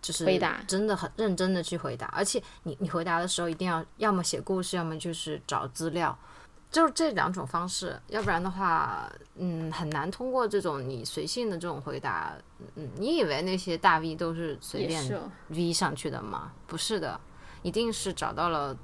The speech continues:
Speaker 2: 窍门。
Speaker 1: 嗯，很多就是，呃，这就是杠杆效应嘛。
Speaker 2: 嗯。
Speaker 1: 对吧？你本身去回答一个关注度只有十个人的问题，和关注度一万，一万个人的问题，本身，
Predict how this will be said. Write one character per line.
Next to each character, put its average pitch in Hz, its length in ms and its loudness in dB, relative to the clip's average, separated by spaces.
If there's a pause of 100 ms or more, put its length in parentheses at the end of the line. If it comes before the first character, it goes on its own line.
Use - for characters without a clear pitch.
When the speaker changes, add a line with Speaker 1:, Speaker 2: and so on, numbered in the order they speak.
(100)
Speaker 2:
窍 285 240 0
门。 185 80 -2
Speaker 1:
嗯， 185 40 -4
很 143 200 -4
多 170 220 0
就 170 180 -4
是， - 360 -6 (580)
呃， 269 140 2
这 440 140 6
就 453 100 8
是 392 140 6
杠 330 240 6
杆 180 160 4
效 175 180 2
应 165 140 -2
嘛。 127 300 0
Speaker 2:
嗯。 - 60 -8
Speaker 1:
对 175 60 -6
吧？ 226 120 4
你 233 100 2
本 226 180 4
身 226 160 0
去 254 80 2
回 196 180 6
答 196 160 8
一 214 40 6
个 214 100 4
关 226 220 4
注 226 80 0
度 226 100 2
只 196 100 2
有 185 100 4
十 - 260 -2
个 175 60 0
人 202 100 0
的 165 80 -2
问 160 160 -2
题， 165 140 -8
和 175 80 -2
关 202 260 2
注 220 100 -4
度 185 280 -2
一 208 100 -2
万， 196 240 2
一 175 100 -6
万 240 220 0
个 208 80 2
人 139 100 -2
的 120 100 -4
问 151 220 -4
题， 120 380 -6
本 - 120 -6
身， 277 220 -4